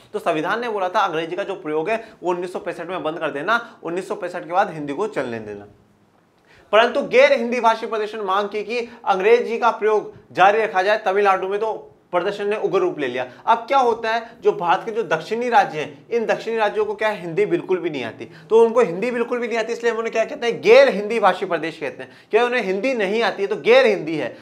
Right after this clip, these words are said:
तो उनको नहीं आती। अब वो कह रहे हैं कि भाई अगर हमें कोई केंद्र सरकार से काम पड़ गया, पूरे देश का काम है, तो हम तो क्या हमारी भाषा जानते हैं, क्या इंग्लिश जानते हैं? अब अगर आप इंग्लिश को ही बंद कर दोगे तो फिर कैसे काम चलेगा? और तमिलनाडु में तो ये क्या उग्र प्रदर्शन हो गया, मतलब हिंसक हो गई,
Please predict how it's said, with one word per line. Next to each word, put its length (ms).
तो 80
उनको 200
नहीं 220
आती। 520
अब 140
वो 80
कह 140
रहे 100
हैं 100
कि 60
भाई 100
अगर 180
हमें 280
कोई 120
केंद्र 300
सरकार 280
से 120
काम 240
पड़ 120
गया, 200
पूरे 400
देश 200
का 120
काम 280
है, 60
तो 80
हम 200
तो 140
क्या 160
हमारी 300
भाषा 240
जानते 280
हैं, 80
क्या 100
इंग्लिश 220
जानते 320
हैं? 120
अब 120
अगर 220
आप 260
इंग्लिश 300
को 100
ही 140
बंद 180
कर 140
दोगे 280
तो 300
फिर 160
कैसे 220
काम 200
चलेगा? 540
और 200
तमिलनाडु 420
में 80
तो 80
ये 80
क्या 180
उग्र 320
प्रदर्शन 360
हो 80
गया, 120
मतलब 200
हिंसक 420
हो 100
गई, 120